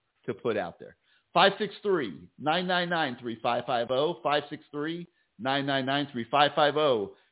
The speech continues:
You hit the one on your keypad if you wanna come on the show. Um, let's go now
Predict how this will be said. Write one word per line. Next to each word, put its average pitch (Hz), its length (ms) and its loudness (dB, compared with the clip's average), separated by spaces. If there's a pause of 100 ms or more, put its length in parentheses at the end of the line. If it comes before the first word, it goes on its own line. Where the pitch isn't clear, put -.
You 131 100 -4
hit 160 220 -6
the 175 160 -6
one 143 520 -2 (360)
on 147 480 2
your 123 180 -4 (100)
keypad 180 540 0 (160)
if 127 220 -8
you 135 80 -8
wanna 135 280 -6
come 147 160 -6
on 139 180 -4
the 131 120 -12
show. 170 340 2 (300)
Um, 131 480 2 (260)
let's 170 180 -6 (100)
go 175 120 2
now 170 360 2